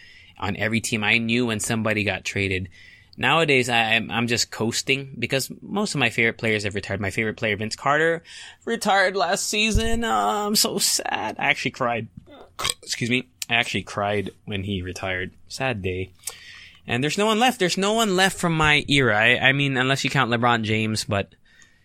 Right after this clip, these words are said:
everyone else is gone. I mean, LeBron, who do we have? LeBron, Carmelo is still there. I don't, I don't even know who, who, everyone else is gone, man.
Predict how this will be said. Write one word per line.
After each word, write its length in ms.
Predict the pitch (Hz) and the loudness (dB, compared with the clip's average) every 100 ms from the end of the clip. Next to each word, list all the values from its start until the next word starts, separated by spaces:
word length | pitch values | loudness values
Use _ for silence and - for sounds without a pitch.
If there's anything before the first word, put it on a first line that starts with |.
| _ | _
everyone 380 | 131 160 180 139 | 0 4 4 4
else 200 | 160 - | 2 2
is 120 | 104 | 0
gone. 420 | 95 110 123 85 - _ _ 101 | 2 2 2 0 -12 _ _ -6
I 100 | 104 | -2
mean, 160 | 101 | 0
LeBron, 460 | 101 120 143 143 139 | 0 2 2 2 2
who 80 | 135 | 0
do 60 | |
we 40 | 123 | 0
have? 120 | 98 | 0
LeBron, 560 | 95 107 151 160 160 151 | -2 0 2 2 0 -4
Carmelo 840 | - 123 127 143 151 151 160 156 - | 0 0 2 2 4 2 0 -2 -10
is 160 | 135 | -6
still 240 | - 156 151 | -2 0 2
there. 380 | 151 156 160 - _ _ _ _ _ _ _ _ _ _ _ _ _ _ _ _ _ _ - | 4 4 2 -2 _ _ _ _ _ _ _ _ _ _ _ _ _ _ _ _ _ _ -16
I 200 | - 127 | -10 -4
don't, 100 | 143 | -2
I 100 | 131 | 0
don't 100 | 135 | 2
even 200 | 120 107 | 2 2
know 120 | 107 | 0
who, 180 | 110 107 | 2 0
who, 540 | 92 110 104 98 98 110 - _ _ - | 0 0 2 0 -2 -6 -12 _ _ -6
everyone 300 | 117 147 143 | -2 2 2
else 200 | 107 110 | 2 0
is 80 | 98 | -2
gone, 400 | - 98 95 87 | -4 -4 -6 -8
man. 260 | 85 - | -12 -18